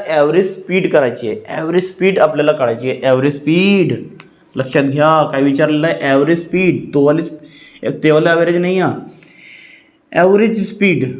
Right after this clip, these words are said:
म्हणजे सरासरी ह्या ठिकाणी बेटा, सरासरी ह्या ठिकाणी वेग काढायचा आहे. ओके, सरासरी वेग काढायचा आहे मित्रा.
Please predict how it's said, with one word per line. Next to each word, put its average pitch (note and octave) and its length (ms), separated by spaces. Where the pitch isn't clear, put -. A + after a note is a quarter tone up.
म्हणजे E3 320
सरासरी E3 720
ह्या D#3 140
ठिकाणी C3 300
बेटा, C3 560
सरासरी C3+ 960
ह्या B2 260
ठिकाणी B2+ 540
वेग C#3 480
काढायचा F#2 420
आहे. D#2+ 120
ओके, - 420
सरासरी F#3+ 360
वेग C#3+ 200
काढायचा G#2+ 320
आहे G#2 100
मित्रा. G#2 220